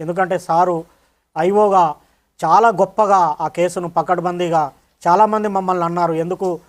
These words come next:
కేసు లేట్ అవుతుంది, ఛార్జ్ షీట్ లేట్ అవుతుంది, ఏదో జరుగుతుందని." కానీ సార్ మీద మేము నమ్మకం పెట్టుకొని ఉండటం వల్ల లేట్ అయినప్పటికి కూడా ఒక పకడ్బందీ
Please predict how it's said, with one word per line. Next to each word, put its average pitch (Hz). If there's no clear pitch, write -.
కేసు 185
లేట్ 180
అవుతుంది, 170
ఛార్జ్ 170
షీట్ 175
లేట్ 170
అవుతుంది, 170
ఏదో 170
జరుగుతుందని." 160
కానీ 165
సార్ 165
మీద 185
మేము 170
నమ్మకం 165
పెట్టుకొని 165
ఉండటం 160
వల్ల 151
లేట్ 175
అయినప్పటికి 190
కూడా 170
ఒక 156
పకడ్బందీ 185